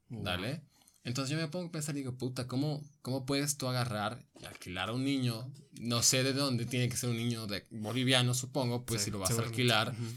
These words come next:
Speaker 2: para ir a la calle a dar pena y que te den dinero. Total.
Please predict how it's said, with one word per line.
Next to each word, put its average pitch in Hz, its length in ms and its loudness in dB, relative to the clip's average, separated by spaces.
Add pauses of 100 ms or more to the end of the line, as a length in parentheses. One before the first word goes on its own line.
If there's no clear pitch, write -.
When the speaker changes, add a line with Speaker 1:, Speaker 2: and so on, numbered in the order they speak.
(680)
Speaker 2:
para 113 360 2
ir 110 140 -2
a 95 40 -2
la 87 140 -2
calle 80 300 -6
a 80 60 -4
dar 82 200 -6
pena 95 280 -6
y 95 40 -8
que - 140 -14
te - 160 -14
den 85 160 -10
dinero. 143 280 -6 (400)
Total. 214 380 4